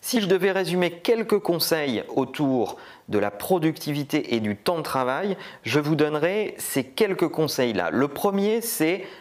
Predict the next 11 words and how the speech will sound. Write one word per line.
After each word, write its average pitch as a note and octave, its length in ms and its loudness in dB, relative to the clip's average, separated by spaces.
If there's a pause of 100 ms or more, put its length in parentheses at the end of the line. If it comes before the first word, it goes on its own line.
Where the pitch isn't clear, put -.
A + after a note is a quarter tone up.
(480)
la B2 200 2
délégation. C3+ 880 0
Apprenez E3+ 500 0
à D3 80 0
déléguer. B2+ 480 0
C'est D#3+ 240 0
le C3+ 140 0
pr-, - 640 -4
la C3 100 2
première A3 460 0
maladie D#3 500 2